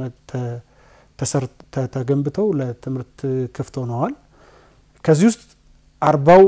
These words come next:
ጂ ፕላስ ፎር ህንፃዎች ናቸው እንግዲህ በሁሉም ክፍለ ከተማ የተሰሩት።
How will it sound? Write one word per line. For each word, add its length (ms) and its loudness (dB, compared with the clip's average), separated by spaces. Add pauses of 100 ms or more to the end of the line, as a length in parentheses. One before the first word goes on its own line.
(140)
ጂ 180 -2
ፕላስ 280 -2
ፎር 180 -4 (600)
ህንፃዎች 420 -4
ናቸው 300 -10
እንግዲህ 280 -6
በሁሉም 340 -4
ክፍለ 220 -8
ከተማ 300 -8
የተሰሩት። 540 -12